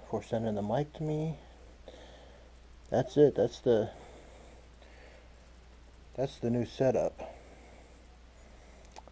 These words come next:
With that, I mean,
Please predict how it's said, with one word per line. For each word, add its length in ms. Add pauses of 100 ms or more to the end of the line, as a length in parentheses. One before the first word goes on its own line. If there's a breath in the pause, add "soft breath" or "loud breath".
(200)
With 220
that, 300 (1900 loud breath)
I 20
mean, 360